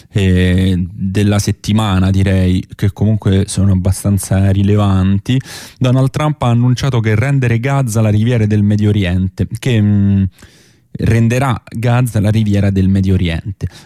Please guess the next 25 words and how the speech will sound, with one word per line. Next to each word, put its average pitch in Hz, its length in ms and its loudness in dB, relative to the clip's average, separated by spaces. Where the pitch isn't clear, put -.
Pochi 139 240 -2
giorni 127 320 0
prima 139 300 0
aveva 117 260 0
firmato 113 400 -2
un 113 60 2
ordine 110 320 0
esecutivo 113 640 0
per, 127 400 -2
virgolettato, 104 520 -2
"ristabilire 113 840 0
la 110 140 0
verità 104 380 0
biologica 101 720 0
negli 101 240 2
spazi - 420 -4
pubblici 104 540 0
e 101 40 0
perfino 117 380 -2
nelle 104 240 2
pubblicazioni 104 640 0
scientifiche", 98 840 -2
corredato 120 720 -2
da 107 100 -2
un 104 340 0